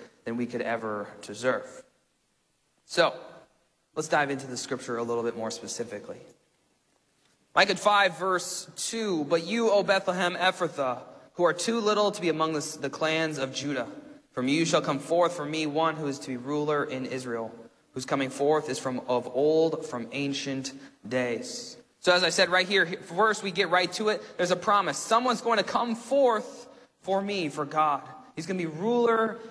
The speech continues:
in Israel. But before we get to that, we see, uh, "You, O Bethlehem Ephrathah." And so we look at this and we see Bethlehem. One, it's the birthplace of David, will be the birthplace of Jesus as well. Also, we know from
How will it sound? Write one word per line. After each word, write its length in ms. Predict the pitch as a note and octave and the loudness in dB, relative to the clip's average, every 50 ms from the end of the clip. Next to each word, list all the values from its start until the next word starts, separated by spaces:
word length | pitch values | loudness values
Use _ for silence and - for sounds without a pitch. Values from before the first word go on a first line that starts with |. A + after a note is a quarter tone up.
| - - - | -18 -10 -4
in 200 | - F#3 F3+ F3+ - - - | -2 0 0 0 -2 -4 -2
Israel. 680 | - F3+ G3 F#3 F3 D#3 D3+ C#3+ C#3 C3 B2+ B2 A#2+ - - - - - - _ _ _ _ - | 2 2 4 2 2 -2 -4 -4 -4 -4 -4 -6 -8 -12 -16 -18 -18 -20 -20 _ _ _ _ 0
But 100 | D3 D3 | 0 2
before 280 | D#3+ D#3+ - G#3+ G#3+ | 2 2 2 2 4
we 80 | G3 F#3 | 4 4
get 180 | E3+ F3 D#3+ E3 | 2 2 0 2
to 40 | D#3+ | 4
that, 240 | D#3+ E3 E3+ - | 4 6 6 4
we 80 | - D#3+ | 2 0
see, 480 | D3+ - - - F#3+ F#3 F#3 F3+ E3+ F3 - - - - | -4 -4 -6 -6 -4 -2 -2 -2 -4 -6 -10 -18 -8 -2
uh, 180 | - C#3 C#3 B2+ A#2+ C3 | 0 0 0 0 -2 -4
"You, 280 | D#3 F#3+ G#3 G#3+ G#3 | -4 -4 -2 0 2
O 220 | - D#3+ E3+ E3+ D3+ | 2 4 4 2 2
Bethlehem 800 | - - - C#3 D3 F3 - - C#3 C3 B2 B2 A#2+ A2+ G#2+ F#2+ G2+ - - _ _ _ _ _ _ _ _ - | -2 -4 0 2 2 2 2 -2 -6 -6 -6 -6 -10 -10 -10 -12 -16 -20 -20 _ _ _ _ _ _ _ _ -4
Ephrathah." 480 | C3 C3+ C3 - A#2+ A#2+ - A#2+ G2 - - - - _ _ _ _ _ _ _ _ _ - | -4 -4 -6 -8 -14 -12 -12 -14 -14 -14 -16 -20 -20 _ _ _ _ _ _ _ _ _ -8
And 80 | C3 D#3 | -6 -4
so 100 | - G3 | 0 2
we 100 | G#3 G#3 | 2 4
look 200 | G3+ A#3 A#3 - | 4 4 2 2
at 100 | G#3 - | 0 2
this 220 | G3+ G3+ G#3 G#3 | 2 2 2 2
and 60 | G#3 | 0
we 40 | F3+ | 0
see 220 | E3 - - F#3 E3+ | -2 -2 -2 -4 0
Bethlehem. 560 | - F3 E3+ G3+ G3 - E3 D#3+ D3 D3 D3 | 4 4 4 4 2 0 -4 -4 -2 -2 0
One, 260 | F3+ G#3+ G#3 F#3+ F#3+ F#3+ - | 2 2 4 2 2 -2 -6
it's 100 | - - | -10 -6
the 60 | - E3 | -6 -2
birthplace 840 | D#3+ F#3 G3 G3+ G3 - - F#3+ F#3 F3 E3+ E3+ - - - - | 0 2 0 0 0 -2 -2 0 0 2 0 -2 -4 -8 -8 -10
of 160 | - - C#3 - | -10 -12 -8 -2
David, 540 | D3+ D#3 D#3 D#3+ D#3 F3+ G3 G3 F#3+ - - | 0 2 2 2 0 -2 -6 -8 -10 -10 -10
will 80 | D#3 | -8
be 120 | D3+ E3 D3 | -4 -4 -4
the 40 | C3+ | -2
birthplace 540 | C3 D3 D3+ D#3+ D#3 D#3 - D3+ C#3+ D3 | -2 0 0 0 -2 -2 -2 -2 -2 -2
of 100 | C3+ B2 | -6 -8
Jesus 380 | - - C#3+ C#3 C#3 D#3 D#3 - | -8 -6 -6 -4 -4 -4 -6 -6
as 140 | C#3 A#2+ - | -6 -8 -6
well. 520 | B2+ A#2 G#2+ B2+ E3 - - - - - - _ _ _ _ _ _ - | -6 -4 -4 -4 -6 -8 -10 -18 -20 -20 -20 _ _ _ _ _ _ 0
Also, 380 | C3 D3+ D#3+ D#3+ - D#3 D#3 | 2 2 2 2 2 2 4
we 120 | E3+ E3 D#3+ | 4 2 0
know 280 | D#3 D3+ D#3 D#3 D#3+ | 2 4 4 4 4
from 340 | D#3 - D#3 D3+ D3 C#3+ C#3+ | 2 0 0 0 2 0 0